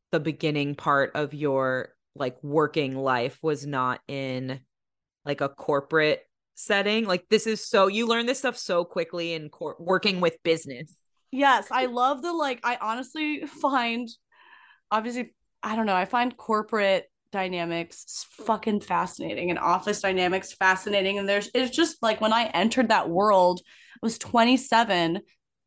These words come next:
Speaker 2: before I'd ever really sat in an office. And there were just so many rules that were, like, so obvious to everyone. And I was like, "You do what? You can just do
Speaker 1: <laughs>
Speaker 2: what?" It was so crazy to me. And I still find it fascinating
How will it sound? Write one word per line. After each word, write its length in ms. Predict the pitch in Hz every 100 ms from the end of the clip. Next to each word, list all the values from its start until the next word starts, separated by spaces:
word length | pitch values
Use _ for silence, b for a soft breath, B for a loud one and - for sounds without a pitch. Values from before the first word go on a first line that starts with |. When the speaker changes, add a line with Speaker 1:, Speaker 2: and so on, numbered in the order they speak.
| _ _
Speaker 2:
before 240 | 196 190 214
I'd 80 | 202
ever 180 | 185
really 460 | 196 160 185 196 196
sat 380 | 196 180 165 -
in 80 | 165
an 100 | 156
office. 580 | 156 170 254 320 339 - b b _
And 240 | 196 208 208
there 140 | 208
were 80 | 208
just 300 | 214 214 -
so 160 | 190 202
many 160 | 214
rules 520 | 160 156 160 214 262 -
that 180 | 175
were, 80 | 170
like, 260 | 170 160 - -
so 280 | - 226 -
obvious 400 | 165 175 233 233
to 100 | 240
everyone. 340 | 247 294 320
And 80 | 269
I 40 |
was 100 | 247
like, 160 | 277 277
"You 80 | 679
do 120 | 480 339
what? 340 | 285 320 - - - _ _ _ _
You 100 | 539
can 80 | 571
just 160 | 403 -
do 200 | 381 269
Speaker 1:
<laughs> 100 | 190
Speaker 2:
what?" 260 | 277 - -
It 80 | 370
was 200 | 415 381
so 180 | 427 440
crazy 460 | 440 294 339 415 453 440
to 80 |
me. 200 | 339 277 233
And 100 | 240
I 140 | 262
still 260 | 277 311 330
find 140 | 320
it 60 | 262
fascinating 340 | 285 302 262